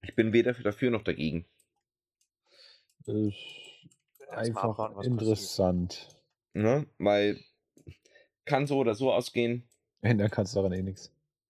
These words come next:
Speaker 1: Nee,
Speaker 3: Das
Speaker 1: und
Speaker 3: ist
Speaker 1: ich,
Speaker 3: so.
Speaker 1: ich
Speaker 3: Dafür
Speaker 1: beobachte
Speaker 3: sind wir
Speaker 1: es
Speaker 3: einfach zu klein und unbedeutend auf dieser Welt.
Speaker 1: Ja,
Speaker 2: Aha.
Speaker 1: ich beobachte es als Beifahrer. <laughs> Es ist auf jeden Fall, äh, wir haben einen,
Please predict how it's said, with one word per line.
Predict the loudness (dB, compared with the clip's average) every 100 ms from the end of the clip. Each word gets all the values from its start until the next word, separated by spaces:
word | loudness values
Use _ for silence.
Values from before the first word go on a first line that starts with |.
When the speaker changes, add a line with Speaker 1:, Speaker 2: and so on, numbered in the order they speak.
| -4
Speaker 1:
Nee, | -2 -2 -6 -2
Speaker 3:
Das | 0 2
Speaker 1:
und | 0
Speaker 3:
ist |
Speaker 1:
ich, | -4
Speaker 3:
so. | -6 _ _ _
Speaker 1:
ich | -4
Speaker 3:
Dafür | 2 4
Speaker 1:
beobachte | 4 2 0
Speaker 3:
sind |
wir | -2
Speaker 1:
es | -2
Speaker 3:
einfach | -4 -8
zu | -8 -12
klein | -2 0 0
und | -2
unbedeutend | -2 -2 -2 -8 -10
auf | -14
dieser | -14 -14 -12
Welt. | -12 -16 _ _ 0
Speaker 1:
Ja, | 0 0 -6 -6
Speaker 2:
Aha. | -2 2
Speaker 1:
ich |
beobachte | 4 4 2 2
es | 2
als | 2 4
Beifahrer. | 4 4 0 0 0 -2 _ -20 -20 _ _ _ _ _ -6
<laughs> | -4 -2 4
Es | 4 4 2
ist | -2
auf | 0
jeden | 2 2 0
Fall, | 4 4 4
äh, | 2 2
wir | 0
haben | 0 0
einen, | 0 2 0 -2